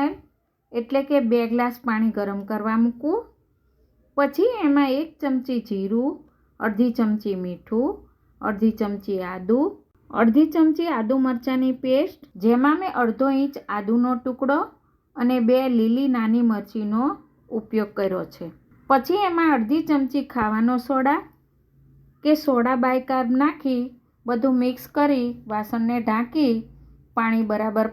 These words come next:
પાકે એટલું ઉકળવા દેવાનું. જો આ વીડિયોમાં તમને દેખાય છે એટલું સારી રીતે પાણી ઉકળી જવું જોઈએ. ત્યાર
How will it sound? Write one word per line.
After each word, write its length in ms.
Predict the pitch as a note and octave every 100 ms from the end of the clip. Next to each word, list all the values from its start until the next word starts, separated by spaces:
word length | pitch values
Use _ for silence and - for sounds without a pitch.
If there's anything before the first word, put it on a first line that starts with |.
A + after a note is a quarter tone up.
| D4
પાકે 320 | F4 D4 B3 A3 - -
એટલું 320 | G3 G#3 A#3 F#4+ - _ _ _ -
ઉકળવા 440 | B3+ - G#3+ G3+ F#3
દેવાનું. 420 | F3+ E3+ E3 E3 E3+ - _ -
જો 100 | C4+ - - A3
આ 80 | C#4+
વીડિયોમાં 540 | C#4+ C4+ C#4 C4+ C4+ C4
તમને 260 | B3+ B3 B3 A#3
દેખાય 420 | C4+ C4+ C#4 C4 B3+
છે 120 | A3+ G#3+ - _ _ _ _ _ -
એટલું 420 | A#3+ A#3+ D4 C#4+
સારી 280 | C4+ A#3+ B3+ B3+
રીતે 220 | A#3+ B3 A#3+
પાણી 300 | A3 G#3+ A3+ A3+
ઉકળી 320 | G#3 A3 G#3+ G#3
જવું 440 | F#3+ G#3 D4 D5 - _ _ _ _
જોઈએ. 460 | A3+ F#3+ F3 D#3+ C#3+ C#3+ _ _ _ _ _ _ _ D4
ત્યાર 220 | D4+